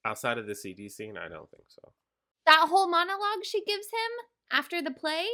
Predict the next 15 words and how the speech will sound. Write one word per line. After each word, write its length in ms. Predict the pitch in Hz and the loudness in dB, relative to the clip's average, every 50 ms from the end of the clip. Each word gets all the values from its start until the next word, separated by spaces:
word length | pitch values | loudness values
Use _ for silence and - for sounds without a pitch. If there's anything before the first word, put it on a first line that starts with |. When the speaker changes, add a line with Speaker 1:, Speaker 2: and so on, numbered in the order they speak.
| 494 - _ _ _ _ - | -6 -8 _ _ _ _ -4
Speaker 1:
But 120 | 135 135 | -2 0
it's 160 | 151 139 - - | 0 0 -2 -2
all 360 | - 127 131 135 139 139 135 | -2 0 2 4 4 4 2
about 380 | 127 117 131 123 120 110 - | 2 4 4 4 4 4 2
his 200 | - 131 117 - | -4 -6 -6 -6
reaction 560 | 110 101 101 98 117 160 - - - - - - | -6 -4 -2 -2 -2 -2 -4 -8 -14 -14 -14 -14
to 120 | - - - 87 | -14 -14 -14 -16
it. 200 | - - - - _ _ _ _ _ _ _ _ _ _ - | -16 -18 -20 -20 _ _ _ _ _ _ _ _ _ _ -4
Speaker 2:
No, 120 | 269 392 | -2 2
Speaker 1:
And 240 | 571 698 762 740 - | 4 4 4 4 4
Speaker 2:
it's 80 | - - | 0 -2
Speaker 1:
then 80 | 269 | 2
we 60 | 494 | 2
don't, 80 | - - | 2 4
Speaker 2:
not. 220 | - 523 698 762 | 4 4 4 2